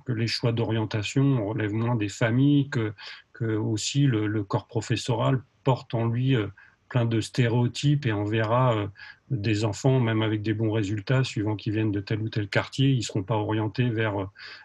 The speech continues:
les mêmes collèges et les mêmes lycées, et cetera. Bon, bref, cette logique de, de, de, de fermeture, de, de scolastique, comme disait, euh, Célestin Freinet, ça veut dire de, de,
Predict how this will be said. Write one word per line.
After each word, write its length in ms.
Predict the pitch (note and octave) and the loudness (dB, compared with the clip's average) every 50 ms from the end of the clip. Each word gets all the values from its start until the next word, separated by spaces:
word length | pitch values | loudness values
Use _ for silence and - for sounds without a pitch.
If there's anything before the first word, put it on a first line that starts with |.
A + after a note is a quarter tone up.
| _ - | _ -4
les 220 | B2+ A2 G#2 A2+ A2 | -2 0 0 2 2
mêmes 240 | A#2 A2+ G#2+ A2 - | 2 2 0 0 -2
collèges 440 | - A#2+ A2+ G#2+ A#2 A#2+ A2+ G#2+ | -2 -2 0 2 2 0 0 0
et 40 | A2+ | -2
les 120 | G2 G#2 G#2 | -2 -2 0
mêmes 220 | A2 A2 A2+ A#2 | 0 0 0 0
lycées, 240 | A2+ A#2 - - D3 | 0 -2 0 2 2
et 60 | C#3 | 2
cetera. 420 | - C#3 C3 - C#3+ C#3+ D#3+ F3 | 4 2 2 4 2 4 4 2
Bon, 160 | D#3 C3+ A#2+ A#2+ | 2 2 2 2
bref, 220 | B2+ D#3 E3 D3 | 2 2 2 2
cette 260 | - - C3+ - - | 2 0 -2 0 2
logique 300 | C3+ B2+ A#2+ B2+ D3 C#3+ | 2 2 2 2 0 2
de, 240 | C3 C3 A#2+ A2 G#2+ _ _ _ _ - - - - - - - - - - - _ _ _ _ - - - - A2+ | 4 4 4 4 0 _ _ _ _ -20 -20 -20 -20 -20 -20 -20 -20 -20 -20 -20 _ _ _ _ -14 -14 -12 -8 -2
de, 280 | A2 B2 A#2 A2+ A2 | 0 0 2 2 0
de, 280 | G#2+ G2+ A2+ A2 A2 A#2 | 0 0 0 0 0 0
de 160 | G#2+ A2 G#2+ | 0 0 -2
fermeture, 840 | - - B2 A2 G#2 A2+ A2 A2+ G#2+ - - C#3+ D3 D3+ D3 A#2+ | 0 2 0 2 2 4 2 2 0 0 2 2 4 4 4 2
de, 180 | G#2 G2 G2+ F#2+ | 2 2 0 0
de 160 | F#2 G2+ G#2 | 0 -2 -4
scolastique, 640 | G2 - - A#2+ A2 A2 A2 G#2+ - - F#3 E3+ - | -6 -4 -2 0 0 2 0 -2 -2 -4 -6 -6 -4
comme 200 | - B2+ A2+ G#2+ | -2 0 0 0
disait, 260 | G#2 G#2 G#2+ G#2 A2+ A#2 | 0 -2 -2 0 2 2
euh, 1040 | A2+ A2+ G#2 G2+ G2+ G2+ G2+ G2+ G#2 G#2+ A2+ A#2 A#2 B2 C3 C#3 C#3 C#3 D3 C#3+ | 2 2 2 2 0 0 0 -2 -2 -2 -4 -4 -2 -2 -2 -2 -2 -2 -2 -4
Célestin 480 | C#3 - - A2 G#2+ A2 - - B2 A2 | -4 -2 -2 0 0 0 0 0 -2 -2
Freinet, 340 | - - C3 C3 D#3 E3 D#3 | 0 0 2 2 4 4 2
ça 140 | D3 - A2 | 0 0 -2
veut 80 | F#2+ | -2
dire 160 | G2+ A2 A2+ | 0 0 -2
de, 240 | G#2 G2+ G2+ G2+ F#2+ - _ - - - - _ _ - | -2 -2 -2 -4 -4 -6 _ -20 -20 -20 -20 _ _ -8
de, 400 | C#3 A2 D3 D3 D3+ D3+ D3 C#3+ | -8 -6 -4 -4 -4 -4 -4 -4